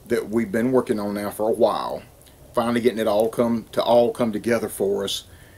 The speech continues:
It's called Campfire Tales and Mostly True Hunting and Fishing Stories. Captain Buster is, uh, has been the center of attention on all this stuff here lately, especially the first part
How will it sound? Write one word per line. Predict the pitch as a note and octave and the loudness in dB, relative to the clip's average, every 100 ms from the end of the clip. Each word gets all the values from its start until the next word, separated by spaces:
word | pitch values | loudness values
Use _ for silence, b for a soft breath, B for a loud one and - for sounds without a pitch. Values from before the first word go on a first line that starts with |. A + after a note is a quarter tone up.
| B | B
It's | A2+ B2 | -2 -2
called | - B2 C#3 C#3+ B2 | 0 4 6 6 2
Campfire | - C#3 - C3 C3+ | 0 -2 0 2 2
Tales | B2 B2 C3 C3 | 2 4 4 4
and | G#2 G2 | 0 2
Mostly | A#2+ D3 - D3+ D3+ | 4 4 0 0 0
True | D3+ - B2+ B2+ B2+ | 0 2 4 6 4
Hunting | A#2+ A#2 A#2 | 2 -2 -2
and | G#2+ F#2+ | -6 -4
Fishing | G#2 F#2+ G2 | -4 -4 -6
Stories. | - G#2 G2 C#2+ - - B B B B B B B B B - - - - | -2 0 0 -4 -12 -16 B B B B B B B B B -20 -20 -20 -8
Captain | - D3+ A#2+ B2 | 0 0 2 0
Buster | B2+ B2+ C3 B2 | 2 2 2 0
is, | A2+ G#2+ G#2+ F#2 | 0 0 0 2
uh, | G#2 G2+ F#2 - | 2 4 2 -2
has | G#2+ G#2 | -2 -2
been | G2 A#2 A#2 G#2+ G2 - - - - - - - - G2 | 0 2 2 0 -4 -10 -18 -20 -20 -20 -20 -20 -16 -8
the | G#2 | -2
center | - C#3+ B2+ A#2+ | 0 2 2 2
of | A2 | 0
attention | G#2 C3 B2 A2+ G#2+ | 0 0 2 0 0
on | A2 A2 | -2 2
all | A2+ | 2
this | A2 G2+ | 2 0
stuff | A#2+ G#2+ | 0 0
here | A#2 A2 | 0 0
lately, | A2 A2 G#2+ G#2+ - b b b b b - A#2 | 2 0 -2 -4 -6 b b b b b -10 -6
especially | B2+ - D#3 D3+ C3+ | -4 0 2 2 -2
the | |
first | A2 C3+ A#2+ | 0 2 2
part | - F#2+ - | -2 -4 -4